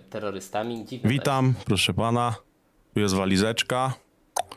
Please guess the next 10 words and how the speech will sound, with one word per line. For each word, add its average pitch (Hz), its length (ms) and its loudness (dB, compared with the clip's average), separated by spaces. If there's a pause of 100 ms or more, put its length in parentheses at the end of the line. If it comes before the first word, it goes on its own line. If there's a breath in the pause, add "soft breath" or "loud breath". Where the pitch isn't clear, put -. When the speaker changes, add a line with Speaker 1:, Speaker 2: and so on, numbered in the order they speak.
(560 loud breath)
Speaker 2:
tu 131 120 2
jest 101 200 0
taki 120 280 -2
pan, 113 300 0
taki 101 340 -2
pan, 98 240 0
taki - 300 -2
pan, 90 220 0
taki 104 300 -2
pan. 127 360 0